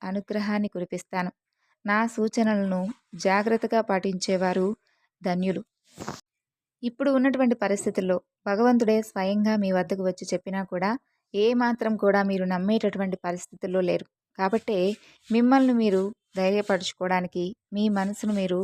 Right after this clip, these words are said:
ప్రశాంతంగా ఉంచుకోవడానికి ఈ సందేశాల రూపంలో మీ మనసుకు కాస్తైనా కానీ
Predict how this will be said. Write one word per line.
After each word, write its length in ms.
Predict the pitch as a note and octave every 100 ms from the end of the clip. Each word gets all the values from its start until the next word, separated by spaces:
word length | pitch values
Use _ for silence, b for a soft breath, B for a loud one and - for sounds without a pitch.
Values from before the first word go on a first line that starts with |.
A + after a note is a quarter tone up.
| G3
ప్రశాంతంగా 720 | F3 F3 F#3+ G3 F#3+ G3 G3
ఉంచుకోవడానికి 720 | F3 E3+ - F3+ F3+ F3+ F#3 F#3 _ _ _ -
ఈ 120 | A3 A3 G3+
సందేశాల 580 | F3+ F#3 G#3+ G#3+ G#3+ G#3
రూపంలో 500 | F#3 - F3+ F3+ F3 - _ _ -
మీ 160 | A#3+ B3+
మనసుకు 600 | G3+ G#3 - - F#3+ G#3
కాస్తైనా 760 | F#3 F3+ G#3+ - G#3+ G#3 G#3
కానీ 420 | F#3+ F3+ G3+ B3